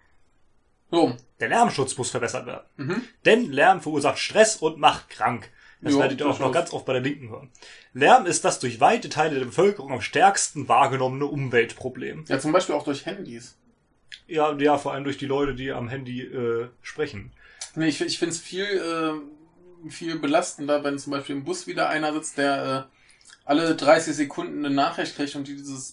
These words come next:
Speaker 1: blöde Pfeifsignal macht.
Speaker 2: <laughs> Ja, das kann ich auch nachvollziehen. Die A F D setzt sich für ein zielgerichtetes Investitionsprogramm für den Lärmschutz ein.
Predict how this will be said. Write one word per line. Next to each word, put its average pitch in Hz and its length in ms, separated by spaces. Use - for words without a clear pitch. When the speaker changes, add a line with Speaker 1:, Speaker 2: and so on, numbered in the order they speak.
Speaker 1:
blöde 139 640
Pfeifsignal 135 920
macht. 123 380
Speaker 2:
<laughs> - 1200
Ja, 131 180
das 139 120
kann 131 100
ich 127 60
auch 123 80
nachvollziehen. 110 600
Die 175 100
A 185 140
F 185 100
D 254 180
setzt 214 280
sich 180 120
für 135 100
ein 127 120
zielgerichtetes 170 1080
Investitionsprogramm 147 1400
für 131 100
den 123 120
Lärmschutz 113 580
ein. - 280